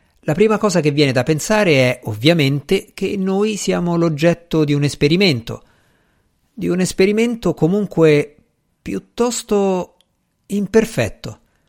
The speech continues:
Quando si conduce un esperimento si trae profitto dai risultati ottenuti e in particolar modo dagli errori commessi, tant'è vero che, prima di ripeterlo, vi si apportano delle correzioni.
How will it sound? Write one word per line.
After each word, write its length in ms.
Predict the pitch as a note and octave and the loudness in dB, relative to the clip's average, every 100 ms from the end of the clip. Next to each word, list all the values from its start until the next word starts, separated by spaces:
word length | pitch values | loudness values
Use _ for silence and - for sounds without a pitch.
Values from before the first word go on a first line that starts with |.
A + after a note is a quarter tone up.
| _ _ _ _ _ _ | _ _ _ _ _ _
Quando 380 | - A#3+ A3+ G3 | -14 -6 -2 0
si 160 | - E3 | 0 0
conduce 400 | D3+ C#3+ D#3+ D3+ | 0 0 2 4
un 160 | C3 | 4
esperimento 760 | C3 - D3 E3 G3+ F3+ - C#3+ | 0 0 2 2 2 -2 -4 -8
si 180 | - F3+ | -6 -8
trae 300 | F3 F3+ E3 | -2 0 2
profitto 560 | D#3 E3+ A3 - - B2+ | 0 0 0 -2 -4 -4
dai 160 | A#2 | -2
risultati 540 | A#2+ C3 B2+ C#3 C3 C3 | -2 -4 -2 0 0 0
ottenuti 760 | A#2+ C#3 C3+ C3+ B2+ C3 - - | -2 -2 -2 -2 -2 -6 -8 -6
e 220 | C#3 B2+ | -2 -2
in 160 | A#2+ | -2
particolar 600 | - A2+ - A#2 C3+ E3 | -6 -6 -6 -4 0 0
modo 440 | D3+ B2 C3 D#3 D#3+ | 2 0 2 2 0
dagli 280 | C3+ C#3 C#3 | -2 0 0
errori 320 | C#3+ D#3+ D3+ | 2 0 0
commessi, 640 | D#3+ E3+ G3+ B2+ - B2+ - - - _ _ - | 0 0 0 0 -4 -8 -10 -20 -20 _ _ -8
tant'è 320 | C3 A#2+ C3+ | -4 0 2
vero 340 | C3+ C#3+ B2 | 4 4 4
che, 360 | A#2 B2+ A#2+ A#2 | 2 0 2 0
prima 380 | - C3+ C3+ A#2 | -2 0 2 0
di 120 | A2+ | 0
ripeterlo, 760 | A#2 A#2 D3+ D3+ C#3 C#3 D#3 _ | 0 2 2 2 2 2 0 _
vi 140 | - F3+ | -8 -4
si 120 | F3+ | -4
apportano 480 | - D#3 E3 F3+ D3 | 0 0 2 0 2
delle 180 | D3 C#3+ | 2 2
correzioni. 600 | D3 D#3 - G#3 A#2 | 2 2 2 2 2